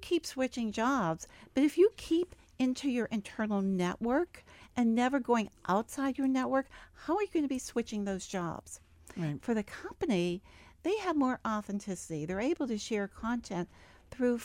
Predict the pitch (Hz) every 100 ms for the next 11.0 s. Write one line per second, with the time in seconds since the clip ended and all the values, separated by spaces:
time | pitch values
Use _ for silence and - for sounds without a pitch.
0 | - - - 214 208 208 208 196 190 -
1 | 202 202 180 170 226 226 240 247 - 294
2 | 330 320 - - - - 294 302 - 294
3 | 392 156 - - - - - 240 226 247
4 | 254 254 190 156 - 220 247 233 220 196
5 | 190 202 196 - - - - 226 220 214
6 | 220 214 226 - - 269 254 240 220 214
7 | 208 - 180 - 175 170 - 160 165 -
8 | - 160 156 120 - 147 - 285 285 277
9 | 294 311 330 302 254 240 233 185 165 -
10 | 180 175 175 170 170 - 190 175 165 160